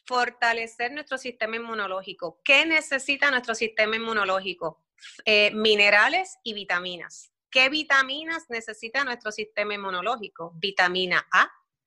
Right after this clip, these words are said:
vitamina C, vitamina D, necesita, eh, hierro, necesita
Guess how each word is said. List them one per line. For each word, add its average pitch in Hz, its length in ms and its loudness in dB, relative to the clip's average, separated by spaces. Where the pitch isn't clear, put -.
vitamina 185 580 -2
C, - 460 -6
vitamina 175 760 0
D, 160 400 -2
necesita, 180 720 -2
eh, 170 640 0
hierro, 269 580 4
necesita 185 680 0